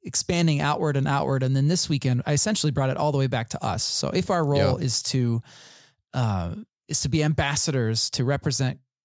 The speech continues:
Speaker 1: Christ to our world, to our ones, then, and as we've been saying through this series, like, a lot of what you're gonna need to do to participate in healing separation from God is simply living out the values of the King, like,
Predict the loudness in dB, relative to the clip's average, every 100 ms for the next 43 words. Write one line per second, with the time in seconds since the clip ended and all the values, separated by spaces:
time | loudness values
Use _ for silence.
0 | -12 -4 -2 0 -2 -2 -2 -2 0 0
1 | 0 0 -2 0 0 2 2 0 -2 -12
2 | -20 -20 _ -4 -2 -2 -6 -10 _ _
3 | _ _ -14 -8 -6 -6 -2 0 0 0
4 | 2 2 0 0 2 0 0 0 0 2
5 | 0 0 -2 -6 _ _ _ _ _ -4
6 | -2 2 2 2 0 0 2 2 4 4
7 | 4 2 0 2 4 4 2 -2 _ _
8 | -4 -2 0 0 0 0 0 0 -4 -2
9 | 2 4 4 2 0 0 0 0 -2 0
10 | 0 0 -2 0 2 2 0 -2 -4 _
11 | _ _ -20 -10 -2 0 2 2 4 2
12 | 0 -2 -2 2 2 2 0 -2 -4 -4
13 | 0 0 -2 -8 -20 -16 -4 -4